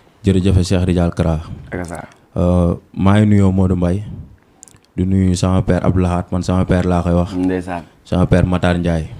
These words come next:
Speaker 2: Mhm.
Speaker 1: Tey ñun ay mbëri ndaw lañ.
Speaker 2: Mhm.
Speaker 1: Ñoom ñoo ñuy taxaw,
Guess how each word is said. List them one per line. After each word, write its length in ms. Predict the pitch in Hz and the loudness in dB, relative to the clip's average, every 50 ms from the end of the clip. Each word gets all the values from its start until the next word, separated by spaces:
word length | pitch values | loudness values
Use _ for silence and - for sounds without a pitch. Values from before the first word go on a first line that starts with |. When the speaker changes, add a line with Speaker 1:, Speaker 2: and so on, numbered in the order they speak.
| - - - | -18 -16 -14
Speaker 2:
Mhm. 280 | 92 90 87 85 82 - - - _ _ - | -14 -14 -14 -14 -16 -16 -20 -20 _ _ -4
Speaker 1:
Tey 120 | 92 92 98 | -2 0 0
ñun 80 | 101 - | 0 2
ay 120 | - 104 107 | 2 2 2
mbëri 240 | 104 110 107 104 98 | 2 2 2 2 2
ndaw 160 | 98 98 92 90 90 | 2 2 2 2 2
lañ. 80 | 85 82 - - - - | 0 -2 -6 -10 -10 -8
Speaker 2:
Mhm. 260 | 98 92 87 90 87 82 - - | -8 -8 -8 -10 -10 -10 -10 -8
Speaker 1:
Ñoom 120 | 90 90 92 | -8 -6 -4
ñoo 140 | 92 95 95 | -2 -2 -2
ñuy 120 | 95 95 92 - | -2 -4 -4 -2
taxaw, 380 | 95 92 92 90 90 92 104 | -2 0 2 2 2 2 0